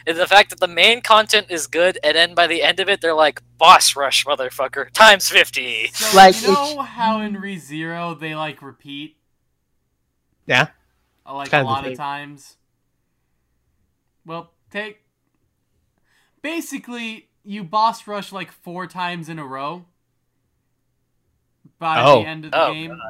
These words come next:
Speaker 2: Actually, no, it's
Speaker 1: Oh.
Speaker 2: five times, actually.
Speaker 1: God, why?
Speaker 2: Like, you go
Speaker 1: Dude,
Speaker 2: through
Speaker 1: I don't
Speaker 2: the main
Speaker 1: know. I
Speaker 2: quest
Speaker 1: never
Speaker 2: and all
Speaker 1: played the
Speaker 2: that.
Speaker 1: fucking game. It was a game I was interested in, but damn, I didn't have forty bucks to drop when it came.
Speaker 2: <laughs>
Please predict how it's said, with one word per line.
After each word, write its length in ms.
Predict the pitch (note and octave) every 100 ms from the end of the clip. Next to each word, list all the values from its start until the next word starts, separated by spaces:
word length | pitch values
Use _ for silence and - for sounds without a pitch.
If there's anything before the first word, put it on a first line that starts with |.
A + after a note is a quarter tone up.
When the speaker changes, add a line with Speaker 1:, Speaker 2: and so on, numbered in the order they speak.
| A2
Speaker 2:
Actually, 280 | F#3 F#3+ B3
no, 120 | A3
it's 100 | F3+
Speaker 1:
Oh. 140 | G#3 A3
Speaker 2:
five 260 | E3+ E3+
times, 360 | D3 A#2 A2 D3+
actually. 440 | G#2+ _ A#2 A2 - _ - _ _ _ _ _ _ _ _ _ _ -
Speaker 1:
God, 400 | F3 G#3+ F3+ D#3
why? 340 | E3 F3 D#3+ - - - - - - - _ _ _ _
Speaker 2:
Like, 240 | G3 F#3
you 140 | F#3+ A3
go 140 | C4
Speaker 1:
Dude, 80 | C4+
Speaker 2:
through 60 | A3
Speaker 1:
I 40 |
don't 120 | C#4 D4+
Speaker 2:
the 40 |
main 120 | G#3
Speaker 1:
know. 160 | A3 B3+
I 60 | B3+
Speaker 2:
quest 180 | - A#3
Speaker 1:
never 120 | F#3
Speaker 2:
and 80 | E3+
all 60 | -
Speaker 1:
played 100 | E3
the 40 |
Speaker 2:
that. 160 | E3 E3+
Speaker 1:
fucking 340 | G3 _ _ -
game. 240 | E3 G3 _ _ _ _ _ _ F#3
It 60 |
was 160 | G#3+ G#3
a 60 |
game 300 | G3+ G3+ A3+
I 80 | A3
was 160 | G3 E3+
interested 640 | F#3+ A3+ - E3+ - D3+
in, 160 | D3+ D3+
but 160 | C3+
damn, 240 | - F3+ F3
I 60 |
didn't 160 | D#3+ E3
have 100 | D#3+
forty 300 | - F3 D#3+
bucks 340 | D#3+ G3+ -
to 80 | D#3
drop 300 | C#3 C#3+ D#3
when 120 | B2+ D#3
it 120 | F3+
came. 360 | C#3+ C3+ C3 - _ _ -
Speaker 2:
<laughs> 380 | D#3 D#3+ E3+